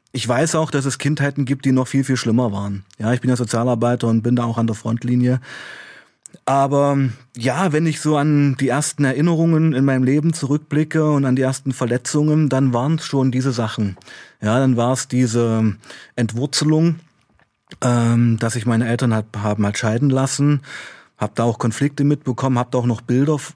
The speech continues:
in meinem Auge, also wie da die Konflikte zu Hause stattfanden. Und als Kind ist man ja unparteiisch.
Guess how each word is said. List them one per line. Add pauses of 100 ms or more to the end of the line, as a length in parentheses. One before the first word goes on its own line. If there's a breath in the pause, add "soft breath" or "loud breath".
in
meinem
Auge,
also
wie
da
die
Konflikte
zu
Hause
stattfanden. (640 loud breath)
Und
als
Kind
ist
man
ja
unparteiisch.